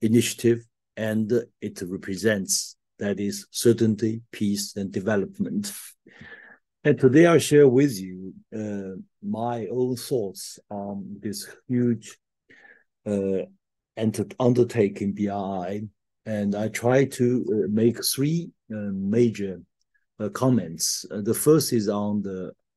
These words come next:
China's rise per se. Uh, as you know, uh, China now is the, actually the world's largest economy in terms of purchasing power parity.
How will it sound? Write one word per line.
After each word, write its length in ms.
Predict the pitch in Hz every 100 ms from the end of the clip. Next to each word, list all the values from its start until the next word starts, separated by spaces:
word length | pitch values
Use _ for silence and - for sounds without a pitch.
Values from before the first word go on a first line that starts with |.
| _
China's 440 | - 110 117 113 -
rise 400 | 90 104 110 101
per 220 | - 104
se. 380 | - 143 123 85 _ _ _ _ _ - - _ _ 120
Uh, 300 | 117 113 107
as 200 | 123 135
you 160 | 131 131
know, 480 | 123 135 104 82 - 98
uh, 460 | 107 98 92 - 98
China 440 | - 113 113 113 110
now 520 | 104 113 107 87 90
is 200 | 110 104 92
the, 300 | 98 95 - _ _ _ _ -
actually 440 | 117 - - 104
the 180 | 101 107
world's 340 | 107 104 107 98
largest 560 | 101 107 104 92 -
economy 680 | 87 87 98 92 92 95 113 156
in 180 | 113 101
terms 200 | 104 98
of 140 | 101
purchasing 460 | - 107 98 95 101
power 240 | 92 98
parity. 800 | 101 101 90 80 - - 85